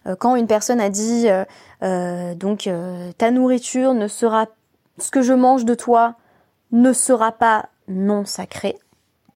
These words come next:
eh ben, on a quand même toujours le droit de consommer la nourriture de la personne. On va ici suivre donc, euh, l'avis de Rabbi Meir, c'est-à-dire aller contre la Mishnah, tandis que, euh, pour le RIF, cette nourriture devrait rester, euh, interdite.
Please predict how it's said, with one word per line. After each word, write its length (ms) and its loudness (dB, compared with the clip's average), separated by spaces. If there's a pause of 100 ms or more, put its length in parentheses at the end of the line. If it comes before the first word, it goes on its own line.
(240)
eh 60 -2
ben, 120 2
on 100 2
a 80 2
quand 100 -2
même 180 0
toujours 460 -2
le 100 2
droit 300 2
de 120 -2
consommer 480 -6
la 100 -2
nourriture 420 -6
de 80 -6
la 100 -8
personne. 420 -4 (220)
On 40 -12
va 120 -8
ici 240 -10
suivre 460 -6
donc, 240 -8 (480)
euh, 20 -8 (480)
l'avis 340 0
de 100 0
Rabbi 320 -4
Meir, 280 -4 (320)
c'est-à-dire 480 -8
aller 140 -4
contre 320 -10
la 80 -12
Mishnah, 380 -8 (600)
tandis 300 -2
que, 100 -2 (220)
euh, 280 -4
pour 200 -2
le 80 -2
RIF, 380 -6 (180)
cette 340 -6
nourriture 560 -4
devrait 600 -2
rester, 600 -4
euh, 40 -12 (300)
interdite. 640 -8